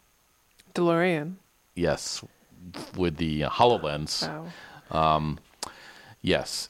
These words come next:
Speaker 1: I have to
Speaker 2: And
Speaker 1: tell you, if I had a choice between wearing Google Glass or wearing the HoloLens, I would wear Google Glass.
Speaker 2: Yeah.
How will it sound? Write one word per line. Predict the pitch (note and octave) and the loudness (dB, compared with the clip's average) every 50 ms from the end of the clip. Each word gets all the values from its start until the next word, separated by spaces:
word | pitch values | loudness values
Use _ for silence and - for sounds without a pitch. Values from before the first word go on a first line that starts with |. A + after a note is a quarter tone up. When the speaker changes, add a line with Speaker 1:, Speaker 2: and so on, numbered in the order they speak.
| - - | -2 2
Speaker 1:
I | G#3 A3+ | 2 4
have | - G3+ | 6 6
to | G3 F#3+ | 6 6
Speaker 2:
And | F3+ | 6
Speaker 1:
tell | D#4 C#4 D4 F4+ | 4 4 4 6
you, | E4 B3+ A3+ A3 G#3+ G#3 | 6 6 6 6 4 4
if | G#3 - - | 2 2 4
I | A3 B3+ | 4 4
had | C#4 C#4 | 4 4
a | C4 | 2
choice | C4 - B3 B3+ B3 | 4 4 4 4 4
between | - B3+ A3 A#3+ A#3+ A#3 A3 G#3+ | 2 -2 0 2 4 4 4 6
wearing | G#3 G#3 G#3 G#3+ A3 A3 G#3+ G#3 G3+ F#3 F#3 | 6 6 6 6 6 6 4 4 2 2 4
Google | G3 A3 G#3 G3 F3+ | 4 4 4 4 4
Glass | F#3 G3+ G#3+ C#4 C#4 C4 - | 4 6 6 6 4 4 2
or | G3+ | 2
wearing | F#3+ F#3 G3 G3+ G3 G3 | 4 4 4 4 4 4
the | F3 F3 | 2 2
HoloLens, | F3+ G3+ C4 D#4 A#3 F3+ E3+ E3+ D#3+ D#3+ | 2 2 4 4 4 4 4 4 2 2
I | - G3 | 2 2
would | C4 C#4+ | 2 2
wear | C#4+ C#4 C4+ C4 A#3 | 4 4 4 4 4
Google | - A3+ G3+ F#3 E3+ | 4 4 4 4 4
Glass. | D#3 - E3 F3 F#3 - - - - - - - - - _ _ - - | 4 6 6 6 4 4 0 -6 -12 -12 -12 -14 -14 -18 _ _ -6 2
Speaker 2:
Yeah. | E3+ F3+ F#3+ - - | 6 8 8 8 6